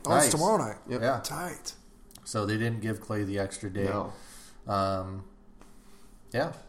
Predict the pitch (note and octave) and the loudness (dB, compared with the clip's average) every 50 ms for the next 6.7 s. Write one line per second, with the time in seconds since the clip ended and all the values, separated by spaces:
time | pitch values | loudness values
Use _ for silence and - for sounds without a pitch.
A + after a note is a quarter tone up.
0 | - - - - - - - - - C#3 D3+ D#3+ D#3 D#3+ F3 E3 D3 C3+ - D#3 | -20 -20 -20 -20 -20 -20 -16 -6 -2 2 2 4 4 2 2 0 0 0 2 2
1 | D3+ D3+ D3 B2+ A2+ G2+ G#2 G2+ G2+ G2+ F#2+ F#2+ - G2+ G2 F#2+ G2 G2 - - | 4 4 2 2 0 0 0 0 0 0 0 -2 -2 -4 -4 -4 -4 -4 -6 -12
2 | - - - - G#2+ G2 F#2+ F#2 F2+ F2+ G2+ A2 A2 A2 G#2+ G#2 G2+ G2+ G#2 G2 | -18 -18 -12 -10 -8 -6 -6 -6 -6 -4 -2 -2 0 0 -2 -2 -4 -4 -4 -2
3 | G2 G2 G2 G2+ G2 G2 G2 F#2 F#2 F#2 - - - - - - G#2+ G#2 G2+ F#2+ | -2 0 0 0 0 0 -2 -4 -6 -4 -4 -6 -8 -8 -12 -6 -4 -2 -2 -2
4 | F#2+ - G2+ F#2 F#2 F2+ F2+ - - - - - - - - - - - - - | -4 -6 -6 -6 -6 -8 -10 -12 -16 -12 -10 -8 -6 -6 -6 -8 -12 -14 -14 -12
5 | - - - - - - - - - D#3+ E3 E3+ D#3+ F#3+ E3 F3+ E3+ C#3 A#2+ F2+ | -12 -12 -12 -14 -16 -18 -12 -2 2 4 4 6 4 4 4 4 4 4 4 2
6 | - A#2 A#2 B2 B2 - - - - - - - - - | 2 2 4 4 4 2 -2 -4 -6 -6 -8 -10 -10 -10